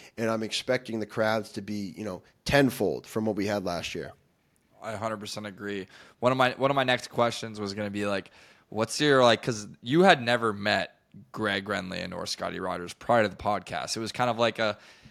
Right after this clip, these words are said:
Speaker 2: I, we were s-, we were about to start it, like you said. We were, had a few mudslides, and I was like, "Oh, Scotty Rogers and Greg Beast, we're doing this lacrosse podcast." And you're like, "Dude, let me in, let me in." And I was like, "Yeah, uh, I'll s-, I'll think about it," 'cause I didn't know how serious you were, right? I was like,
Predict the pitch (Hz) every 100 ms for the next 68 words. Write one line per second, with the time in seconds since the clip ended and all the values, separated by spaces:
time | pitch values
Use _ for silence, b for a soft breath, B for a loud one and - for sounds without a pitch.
0 | b _ - 131 135 - 139 139 131 -
1 | 143 135 139 147 143 135 127 123 127 127
2 | 131 117 110 120 120 135 - 151 131 123
3 | - 127 120 120 120 113 110 110 110 110
4 | 120 113 110 - 117 131 135 123 123 123
5 | 120 120 107 117 135 127 127 127 120 110
6 | 123 127 135 151 - 131 123 - 123 117
7 | 117 123 120 - 143 135 127 165 151 147
8 | 156 165 156 143 147 160 165 147 120 131
9 | 135 127 135 127 120 - B B B B
10 | - 113 165 208 196 127 98 - 127 123
11 | 120 - - 139 143 - 139 131 - 185
12 | 185 113 101 143 165 208 180 127 98 -
13 | 131 110 - 85 82 71 95 104 95 98
14 | 104 95